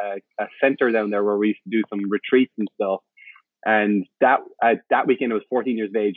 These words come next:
I remember getting baptized with the Holy Spirit. And I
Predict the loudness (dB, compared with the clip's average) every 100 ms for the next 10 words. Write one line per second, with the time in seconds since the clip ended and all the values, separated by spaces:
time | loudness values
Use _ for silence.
0 | -4 -6 -6 -6 -4 -4 -4 -4 -2 0
1 | 0 2 4 4 2 0 -8 -4 2 2
2 | 2 -2 -2 0 -4 _ _ _ _ -6